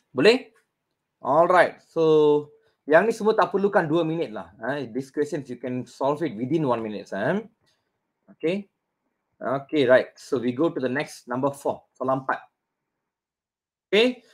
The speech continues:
Soalan empat. Kita diberi ayat. Kita diberi gambar. So, guys. So, ini kita panggil, eh. Ah, dua-dua penting. Ah, dua-dua penting, eh. You have, you have to take the, read the questions, ambil maklumat penting jika ada,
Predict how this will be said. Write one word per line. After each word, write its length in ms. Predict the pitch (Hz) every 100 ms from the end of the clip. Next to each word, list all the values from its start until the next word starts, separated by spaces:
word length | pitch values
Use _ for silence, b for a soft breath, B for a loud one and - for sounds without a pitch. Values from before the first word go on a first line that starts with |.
| b
Soalan 400 | _ 190 208 226
empat. 320 | 220 254 175 -
Kita 480 | 214 220 - 254
diberi 800 | 220 160 214 180 208 208 233 226
ayat. 720 | 170 175 180 180 208 208 - -
Kita 320 | 196 - 214
diberi 560 | 165 190 180 196 214
gambar. 640 | 151 175 180 196 202 120 - b b
So, 160 | _ 208
guys. 400 | 220 202 - - _
So, 160 | _ 190
ini 80 | 262
kita 240 | 190 202
panggil, 320 | 202 214 214
eh. 160 | 156 220 285 - _ _ - - _ -
Ah, 240 | 131 139
dua-dua 640 | 135 123 208 226 185 220 220
penting. 320 | 147 139 - _ _ _ _ _ _
Ah, 160 | 131
dua-dua 400 | 127 147 147 147
penting, 320 | 123 123 113
eh. 160 | 110 151
You 160 | 131 139
have, 80 |
you 160 | 135 147
have 80 | 151
to 80 | 143
take 160 | 147
the, 80 | 120
read 240 | 113 143
the 80 | 131
questions, 720 | 120 139 139 160 156 160 - _ _ _
ambil 240 | 117 147
maklumat 400 | 131 131 156 135
penting 320 | 135 131 147
jika 320 | 127 123 135 131
ada, 320 | 143 156